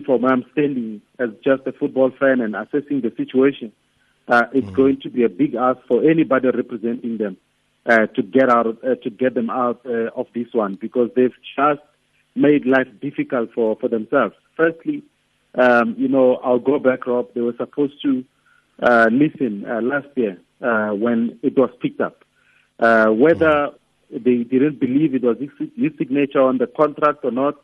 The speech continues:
Speaker 2: Yeah.
Speaker 1: or just any other matter, uh, arising from that contract, uh, it didn't matter. What they needed to establish was, was that contract actually valid between,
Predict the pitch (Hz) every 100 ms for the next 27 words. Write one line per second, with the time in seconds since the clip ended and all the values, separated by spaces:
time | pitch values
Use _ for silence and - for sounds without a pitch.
0 | _ _ _ _ 95 90 120 113 107 139
1 | 156 - 160 143 147 135 135 135 131 139
2 | 127 - 131 123 120 135 139 143 135 113
3 | 127 - 135 135 135 123 _ _ _ _
4 | _ - 123 127 123 143 165 151 131 123
5 | 110 85 113 151 143 156 160 147 143 143
6 | 123 _ 143 139 120 107 113 113 98 _
7 | _ _ _ _ _ - 160 151 151 147
8 | - 139 - 131 123 - 139 135 143 127
9 | 120 117 117 113 - 113 - 123 113